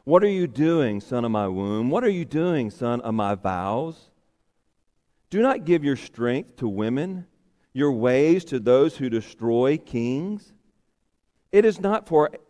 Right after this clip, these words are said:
for kings, O Lemuel. It is not for kings to drink wine or for rulers to take strong drink, lest they drink and forget what has been decreed and pervert the rights of all the afflicted.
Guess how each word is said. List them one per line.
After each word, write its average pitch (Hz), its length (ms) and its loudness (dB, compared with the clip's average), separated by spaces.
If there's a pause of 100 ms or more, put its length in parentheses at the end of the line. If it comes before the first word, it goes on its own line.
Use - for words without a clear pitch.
(320)
for 135 140 0
kings, 190 680 0
O 120 120 4
Lemuel. 117 800 0 (540)
It 196 140 4
is 190 120 6
not 208 280 -2
for 170 240 4
kings 185 520 -2
to 147 120 -4
drink 143 340 -4
wine 143 560 -4 (200)
or 143 120 4
for 139 240 4
rulers 147 500 2
to 143 120 -10
take 135 260 -2
strong 131 460 -4
drink, 135 400 -4
lest 170 340 2
they 147 160 2
drink 131 640 -4 (200)
and 131 160 -2
forget 120 680 -2
what 135 440 -4
has 131 400 -6
been 120 520 -4
decreed 98 1000 -6 (640)
and 110 240 -4
pervert 123 800 2
the 104 220 -2
rights 113 680 -4
of 98 220 -4
all 117 480 2
the 117 140 -2
afflicted. 92 800 -8